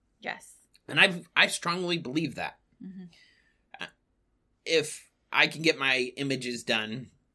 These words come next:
Speaker 2: and they can look at me and say, "Oh, I don't, I don't always need to wear my neck brace." On a day that you can't go with me, I don't mind driving up there by myself.
Speaker 1: Mm-hmm.
Speaker 2: That isn't, the issue is I'm
Speaker 1: But I worry about it.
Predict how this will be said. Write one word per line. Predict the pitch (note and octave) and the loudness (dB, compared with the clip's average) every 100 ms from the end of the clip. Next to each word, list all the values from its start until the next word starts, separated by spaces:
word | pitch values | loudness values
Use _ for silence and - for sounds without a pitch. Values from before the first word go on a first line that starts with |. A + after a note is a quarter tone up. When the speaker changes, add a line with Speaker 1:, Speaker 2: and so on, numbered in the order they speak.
| _ _ _ _ - | _ _ _ _ -14
Speaker 2:
and | - B2+ | -6 0
they | B2 | 0
can | C3+ A#2+ | 0 -2
look | A2+ | -2
at | A#2+ A2 | -2 -4
me | A2+ | -6
and | A2+ G2 | -6 -6
say, | F#2+ G2 | -6 -2
"Oh, | |
I | A2 A2 | 2 2
don't, | A2 G#2+ | 0 -2
I | G2+ | -2
don't | A#2 A#2 | -2 -4
always | G#2+ A2+ G#2 | -6 -4 -4
need | A2 G#2+ | -4 -6
to | |
wear | G2+ G#2 | -6 -6
my | G2+ G2 | -6 -6
neck | G#2+ G2+ - - | -4 -6 -8 -8
brace." | G2+ F#2 F#2 - - _ _ _ _ _ _ _ _ _ _ - - - | -4 -2 -4 -10 -16 _ _ _ _ _ _ _ _ _ _ -20 -16 -2
On | F#3 | 2
a | F3+ | 4
day | F3+ G#3 | 8 8
that | F#3+ D3+ | 8 4
you | E3 E3+ | 2 -6
can't | - E3 B2+ | 0 0 0
go | C3 F3+ | 2 4
with | C3 - | 4 0
me, | G#2+ A2 - | -10 0 2
I | |
don't | A#3+ D#3+ G#2+ | 2 0 -2
mind | A2+ - D3+ | 4 4 2
driving | A2 A2+ F#2+ A2 | 2 2 2 -2
up | A#2 | -4
there | - A2 | -2 -4
by | F2 F2+ | -4 -8
myself. | E2+ - C3 A2 - _ - | -6 -2 0 0 -2 _ -16
Speaker 1:
Mm-hmm. | G3 F#3+ | -14 -2
Speaker 2:
That | D3 E3 | 2 2
isn't, | F#3+ D3+ C3+ - - - - _ _ _ | 2 0 -4 -8 -16 -20 -20 _ _ _
the | C3+ C3+ | -6 -2
issue | G3 - D3 C3+ | 0 0 -2 -2
is | C3 B2 | -2 -2
I'm | A2 | -2
Speaker 1:
But | F#3+ | 2
I | G#3+ | 4
worry | A#3 D#3+ C3 - | 4 0 -4 -10
about | - | -14
it. | - | -12